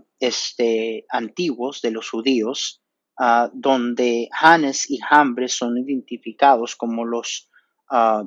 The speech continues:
los magos, ah, en la corte de Faraón que resistieron a Moisés cuando Moisés se presentó ante Faraón y hacer los milagros de Dios. Y dice la Biblia de estos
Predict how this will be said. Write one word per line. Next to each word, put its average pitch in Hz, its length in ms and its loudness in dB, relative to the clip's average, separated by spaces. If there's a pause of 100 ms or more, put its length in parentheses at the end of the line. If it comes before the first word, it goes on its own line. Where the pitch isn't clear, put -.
los 120 280 -4
magos, 135 800 4 (400)
ah, 113 360 2 (140)
en 120 160 -2
la 113 160 -2
corte 139 360 4
de 151 100 4
Faraón 123 760 6 (400)
que 127 120 2
resistieron 147 800 6
a 120 60 2
Moisés 117 880 -2 (340)
cuando 120 260 -2
Moisés 113 840 2
se 120 140 -2
presentó 113 880 -2 (340)
ante 113 320 -2
Faraón 113 640 -2
y 113 80 -10
hacer 107 320 -4
los 110 160 -8
milagros 101 560 -10
de 117 100 -4
Dios. 127 640 0 (560)
Y 135 140 0
dice 202 320 2
la 214 140 8
Biblia 147 440 -4
de 123 200 -4
estos - 640 -8